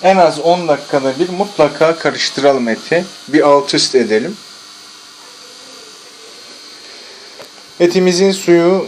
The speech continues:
e, yavaş yavaş çıkmaya başlayacak.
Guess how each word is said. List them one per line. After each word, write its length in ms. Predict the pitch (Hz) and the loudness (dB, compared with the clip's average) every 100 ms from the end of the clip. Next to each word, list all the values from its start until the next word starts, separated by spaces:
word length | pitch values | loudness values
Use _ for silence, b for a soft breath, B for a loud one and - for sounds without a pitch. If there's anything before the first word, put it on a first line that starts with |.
| - | -4
e, 60 | 151 160 160 156 156 156 | 0 2 2 0 -2 2
yavaş 340 | 170 190 - | 2 2 2
yavaş 300 | 170 165 - | 2 2 -2
çıkmaya 480 | 156 - 156 160 156 | -6 -2 2 4 4
başlayacak. 580 | 131 - 123 120 139 | 0 -2 -4 0 0